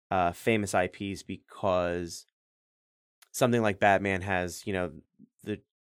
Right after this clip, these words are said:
the tremendous heft of having Danny Elfman be the composer it's known for. You know, John Williams does Star Wars, so you do a Star Wars game, you're like, "Oh yeah, I'm gonna hear the Imperial March, I'm gonna hear, you know, maybe the Cantina scene or whatever." So you're kinda like, "Meh."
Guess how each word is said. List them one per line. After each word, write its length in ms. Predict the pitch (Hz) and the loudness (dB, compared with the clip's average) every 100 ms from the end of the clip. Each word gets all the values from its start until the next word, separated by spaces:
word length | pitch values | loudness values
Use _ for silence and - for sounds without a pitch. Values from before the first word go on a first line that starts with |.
| - | -8
the 80 | 101 | -6
tremendous 520 | - 107 98 92 - | -4 -4 -4 -4 -6
heft 320 | - 101 - | -2 -2 -2
of 100 | 90 | -4
having 340 | 101 92 90 85 | 0 -2 -2 -4
Danny 280 | 98 90 90 | -4 -2 -2
Elfman 560 | 90 - 92 82 82 - _ _ _ _ - | -2 -2 -6 -6 -10 -16 _ _ _ _ -4
be 140 | 117 | 0
the 100 | 113 | 0
composer 540 | 110 104 110 104 90 90 | 0 -4 0 0 0 -4
it's 220 | 85 - | -6 -6
known 360 | 95 98 101 95 | -2 -2 -2 -6
for. 360 | - 76 69 | -6 -6 -6
You 80 | 80 | -8
know, 100 | 76 | -10
John 280 | 76 85 80 | -6 -4 -4
Williams 340 | 82 80 78 | -6 -8 -10
does 340 | - 78 78 - _ _ - _ _ _ - | -10 -10 -10 -14 _ _ -20 _ _ _ -6
Star 300 | - 170 139 | 6 10 10
Wars, 300 | 139 127 117 | 10 6 4
so 80 | 123 | -2
you 80 | 104 | -2
do 100 | 107 | -2
a 40 | |
Star 280 | 92 101 98 | 0 2 4
Wars 200 | 92 90 | 2 0
game, 340 | 98 92 87 87 | 0 0 0 0
you're 80 | 82 | -2
like, 160 | 82 | 2
"Oh 100 | 104 | 4
yeah, 200 | 101 95 | 4 4
I'm 120 | 90 | 2
gonna 180 | 87 87 | -2 -4
hear 260 | 82 98 85 | -4 -4 -4
the 100 | 82 | -4
Imperial 360 | 80 - 80 80 | -8 -6 -6 -6
March, 360 | 76 76 - | -6 -8 -10
I'm 80 | 82 | -14
gonna 220 | 80 76 | -12 -12
hear, 280 | 76 80 76 | -12 -10 -8
you 140 | 76 76 | -8 -10
know, 120 | 73 | -10
maybe 240 | 76 76 | -10 -10
the 80 | 76 | -12
Cantina 500 | - 76 78 - 76 | -12 -12 -12 -12 -12
scene 240 | 76 80 73 | -12 -12 -10
or 60 | |
whatever." 340 | 73 76 73 76 | -8 -6 -6 -8
So 160 | - | -8
you're 100 | 85 | -8
kinda 180 | - 98 | -6 -4
like, 160 | 95 - | -4 -6
"Meh." 360 | 143 139 131 | -4 -2 -4